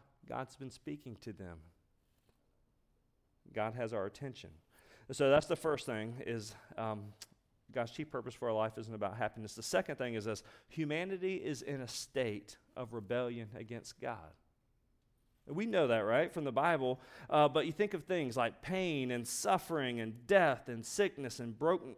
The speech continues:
brokenness, all these things that, that we, uh, that, that we're hurt by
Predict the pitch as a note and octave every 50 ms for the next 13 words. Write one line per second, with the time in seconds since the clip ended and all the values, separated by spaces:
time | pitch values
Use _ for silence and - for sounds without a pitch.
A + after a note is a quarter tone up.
0 | _ D3+ C3+ D#3+ E3+ F#3+ F3+ F#3 D#3 C#3+ C3 A#2+ - - - E3+ G3+ A#3+ C4 B3+
1 | C4+ A#3+ G3 - - G#3+ G3+ F3 C#3+ C3+ C3 - - - - - - - F#3 F3+
2 | D#3 D3 F3 E3+ D#3 - E3+ F3+ G3 G3 G3+ G3+ G3+ F#3 E3+ - F3+ E3+ D#3+ D#3
3 | D3+ D3+ D3 C#3+ - - - - - - D#3+ E3+ D#3+ - - - - - - F#3
4 | F3 F#3 F#3+ F3+ D3+ B2+ A#2 F3+ G3+ - - D#3 C3+ A#2 G#2 F#2